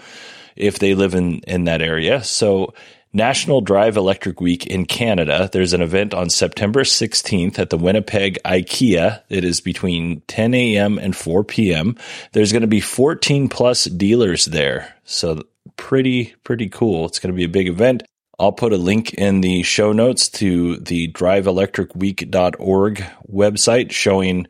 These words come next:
it's called Manitoba E V Fest. So I'll put a link in the show notes as well to the, to the website. And if you see James milling around there,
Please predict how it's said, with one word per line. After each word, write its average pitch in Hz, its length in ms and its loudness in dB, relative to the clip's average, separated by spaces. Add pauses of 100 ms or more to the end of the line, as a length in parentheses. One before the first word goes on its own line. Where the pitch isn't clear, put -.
(320)
it's 104 160 -4
called 107 240 -2
Manitoba 98 720 2
E 92 240 0
V 90 260 -2
Fest. - 560 -4
So 80 380 -4 (420)
I'll 98 120 -2
put 117 180 0
a 107 60 0
link 104 280 0
in 95 220 0
the 90 80 0
show 101 220 2
notes 95 480 -2 (240)
as 87 220 0
well 87 320 2
to 87 240 -4
the, 82 200 -8
to - 140 -8
the 82 100 -6
website. 98 460 0 (180)
And 101 120 2
if 104 120 0
you 113 60 -2
see 135 220 0
James 120 460 2
milling 101 300 4
around 98 400 4
there, 95 460 0